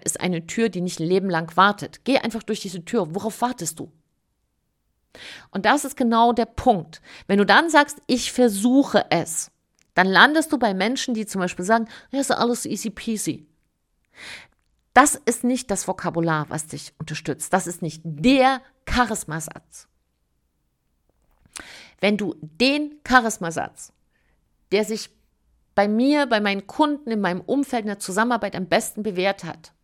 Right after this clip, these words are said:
Und das kann ich dir wirklich sagen, da habe ich jetzt nicht so einen kleinen Ausschnitt von ein paar Monaten. Ja, manche sagen, das spielt schon lange auf dem Markt, zwölf Monate, das ist schön, da freue ich mich. Aber ich kann dir das wirklich sagen, aus den letzten zwanzig Jahren.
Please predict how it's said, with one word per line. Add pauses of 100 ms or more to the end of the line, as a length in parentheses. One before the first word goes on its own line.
(720)
Und
das
kann
ich
dir
wirklich
sagen,
da
habe
ich
jetzt
nicht
so
einen
kleinen
Ausschnitt
von
ein
paar
Monaten.
Ja,
manche
sagen,
das
spielt
schon
lange
auf
dem
Markt,
zwölf
Monate,
das
ist
schön,
da
freue
ich
mich. (480)
Aber
ich
kann
dir
das
wirklich
sagen,
aus
den
letzten
zwanzig
Jahren.